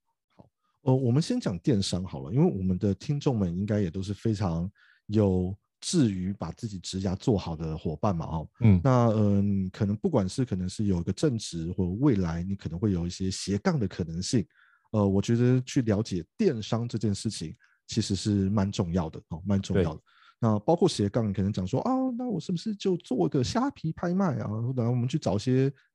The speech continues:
Speaker 1: 呃，对岸的货，就来做个小生意啊。”
Speaker 2: 嗯。
Speaker 1: 或者你可能像，呃，赵老师一样啊，我可能开始要去做一些自己的经营，然后去把自己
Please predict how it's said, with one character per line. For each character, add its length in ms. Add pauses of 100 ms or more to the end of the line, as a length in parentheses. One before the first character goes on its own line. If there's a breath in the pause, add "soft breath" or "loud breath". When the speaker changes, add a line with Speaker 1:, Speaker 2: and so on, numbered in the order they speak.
(160)
Speaker 1:
呃， 420
对 160
岸 180
的 100
货， 360 (280 soft breath)
就 120
来 300 (160)
做 100
个 100
小 140
生 240
意 220
啊。” 80
Speaker 2:
嗯。 80 (300 soft breath)
Speaker 1:
或 120
者 140
你 320
可 200
能 140
像， 320 (280 soft breath)
呃， 420
赵 100
老 80
师 200
一 80
样 200
啊， 80
我 160
可 120
能 100
开 160
始 220
要 100
去 160
做 260
一 60
些 320
自 180
己 140
的 80
经 240
营， 340
然 140
后 80
去 140
把 160
自 180
己 260